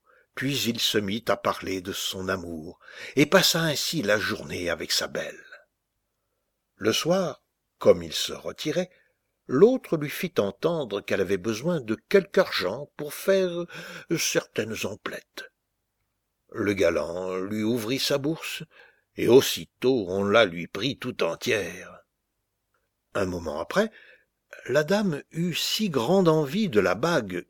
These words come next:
qu'il portait au doigt, qu'elle la lui demanda, et l'eut.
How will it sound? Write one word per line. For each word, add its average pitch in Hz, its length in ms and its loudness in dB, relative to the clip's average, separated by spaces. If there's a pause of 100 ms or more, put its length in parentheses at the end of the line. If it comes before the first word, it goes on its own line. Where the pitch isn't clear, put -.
qu'il 85 200 -8
portait - 520 -6
au 151 80 2
doigt, 196 280 0 (600)
qu'elle 151 260 8
la 135 140 4
lui 135 200 0
demanda, 139 640 0 (880)
et 98 140 0
l'eut. 113 360 -2